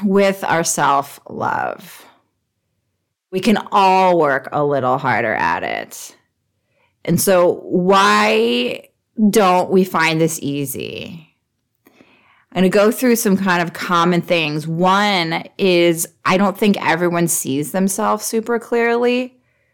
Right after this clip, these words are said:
We're so used to picking at our own imperfections or flaws under some, you know, abused idea of self-improvement often. So we forget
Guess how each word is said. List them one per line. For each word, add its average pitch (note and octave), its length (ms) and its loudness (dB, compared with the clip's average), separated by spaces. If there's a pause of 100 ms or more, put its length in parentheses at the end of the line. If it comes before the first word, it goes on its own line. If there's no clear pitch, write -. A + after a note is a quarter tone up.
(420)
We're F3+ 140 2
so G3+ 260 2
used F#3 400 0
to F3 80 0
picking D#3+ 460 -2
at D3+ 100 0
our D3+ 180 -2
own D#3 320 -4
imperfections F#3+ 1300 -2
or C#3+ 180 -2
flaws F3 880 0 (460)
under G3+ 300 4
some, D#3+ 500 -2 (760)
you G3 80 0
know, F3+ 340 0
abused G3+ 500 2
idea F3 440 2
of D3+ 360 0
self-improvement E3+ 960 0
often. D#3 800 -2 (1120)
So - 180 0
we C4+ 80 4
forget A#3 1040 -2